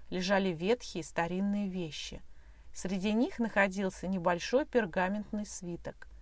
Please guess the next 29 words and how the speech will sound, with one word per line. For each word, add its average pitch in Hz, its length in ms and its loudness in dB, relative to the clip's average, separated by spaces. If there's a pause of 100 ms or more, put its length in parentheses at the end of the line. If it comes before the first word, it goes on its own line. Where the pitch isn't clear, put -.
(460)
В 165 160 -6
нём 277 400 4 (340)
были 196 240 0
начертаны 240 760 2
какие-то 185 540 -2
старинные 220 840 -2
письмена. 214 760 -2 (640)
Сам 202 220 4
пергамент 214 540 6
был 226 160 2
такой 226 320 2
древний, 202 500 0
что - 220 -4
готов 226 400 2
был 247 180 6
рассыпаться 247 640 -2
на 233 140 2
мелкие 220 500 -2
кусочки. - 720 -12 (920)
Текст 269 300 2
был 226 160 6
написан 226 560 2
на 214 60 2
незнакомом 214 720 0
языке. 220 640 -4 (720)
Необычные 196 540 2
символы 262 540 2
были 214 280 2
рунами, 196 640 2